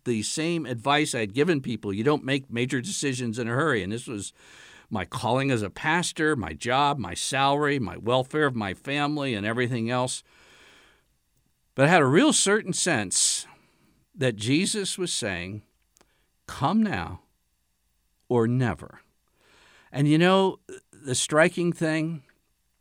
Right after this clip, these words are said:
uh, that was twenty-nine years and one month ago. I do think I could still be sitting there today, because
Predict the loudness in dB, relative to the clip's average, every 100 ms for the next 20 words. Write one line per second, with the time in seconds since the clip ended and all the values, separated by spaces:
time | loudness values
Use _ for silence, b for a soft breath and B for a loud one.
0 | _ _ _ -20 -20 -10 0 2 4 0
1 | 0 0 0 0 -4 -6 -8 -6 -4 -2
2 | -2 -2 -2 -2 -2 0 0 0 0 0
3 | -2 -2 -4 -2 0 2 0 0 -2 -6
4 | -6 -6 -8 -12 _ _ _ _ _ _
5 | _ _ _ _ _ _ _ _ _ 2
6 | 4 4 0 4 6 6 2 -2 -4 -8
7 | -18 -20 _ _ _ _ _ 0 0 0
8 | -2 -2 -2 2 2 2 0 -6 _ -10
9 | -8 -2 0 0 0 0 2 2 -2 -6
10 | -8 -6 -4 -4 -4 -10 -20 _ b b
11 | b b b b _ -4 -2 0 2 0
12 | -2 -8 -12 -16